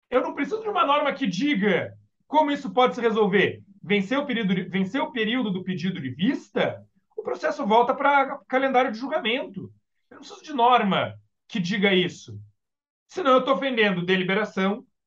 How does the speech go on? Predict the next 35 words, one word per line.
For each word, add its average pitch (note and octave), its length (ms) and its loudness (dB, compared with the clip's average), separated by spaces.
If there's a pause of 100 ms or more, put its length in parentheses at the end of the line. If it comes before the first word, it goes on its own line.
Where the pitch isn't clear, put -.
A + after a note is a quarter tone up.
(260)
e C#4+ 80 -4
colegialidade, G#3+ 880 2 (160)
razões G3 540 2
de G3 100 -2
ser F#3+ 300 0
de G#3+ 80 -4
um G#3 60 -2
órgão F3+ 440 2 (240)
como G#3+ 260 0
o G#3+ 60 0
Supremo F#3 500 0
Tribunal F#3 680 0 (380)
Federal. A#3+ 560 2 (220)
De G3 80 -6
modo B3+ 340 0
que G#3+ 520 -2
eu A3+ 140 6
não D#4+ 140 -4
tenho D4+ 160 -4
dificuldade F#3 840 2 (260)
em A#3 140 -6
dizer F#3 580 0 (260)
que - 120 -8
o B3+ 80 -4
pedido A3 280 -2
de G#3 80 0
vista A#3 440 -4 (120)
não D#4+ 420 2
pode B3+ 440 4
se F#3+ 180 -10
transformar F#3+ 580 0
num E3+ 120 -2
pedido E3+ 320 -8
de A#3+ 80 -4
vista. E3 440 -6